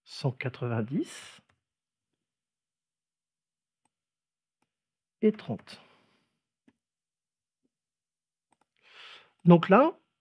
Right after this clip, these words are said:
mes trois boutons sont positionnés au même endroit, ils ont la même, euh, dimension,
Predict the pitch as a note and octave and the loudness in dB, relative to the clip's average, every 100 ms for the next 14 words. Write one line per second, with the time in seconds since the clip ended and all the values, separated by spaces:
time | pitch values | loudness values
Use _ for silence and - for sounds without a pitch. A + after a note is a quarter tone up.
0 | _ E3+ D3 - B3 A#3 - A#3 A3+ - | _ 2 4 8 8 8 4 4 2 0
1 | D#3+ F3+ E3 E3 - E3+ D#3+ D#3+ D3 B2 | 2 2 2 0 2 4 4 2 -4 -10
2 | - _ _ _ E3+ D#3+ D#3 D3 C3 B2+ | -12 _ _ _ 2 6 6 6 4 2
3 | F#3+ - _ _ - - _ - A3 G#3 | 2 0 _ _ -20 -20 _ 2 4 6
4 | G3 F3+ E3+ E3 C#3+ C3 D3+ A3+ _ _ | 8 8 6 6 4 0 -6 -12 _ _
5 | _ C#3+ C3+ B2+ C3 B2+ D3+ C3 A#2+ - | _ -2 0 0 -2 0 2 2 0 -2
6 | C3 | -2